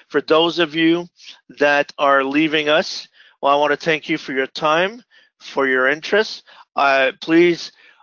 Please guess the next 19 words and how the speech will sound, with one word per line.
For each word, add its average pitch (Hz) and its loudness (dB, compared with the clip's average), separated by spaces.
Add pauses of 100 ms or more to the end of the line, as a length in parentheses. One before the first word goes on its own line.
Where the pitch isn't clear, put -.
uh, 131 2
stay - -2
tuned, 185 -2
look 156 -2
at 156 0
our 143 0
website. 165 0
We 151 -6
will 139 -4 (320)
have 139 0
other 165 0 (360)
webinar. 151 0
This 170 -4
was 160 -4
for 147 -6
beginners, 160 -4
so 143 -2
we 151 -2
will 143 0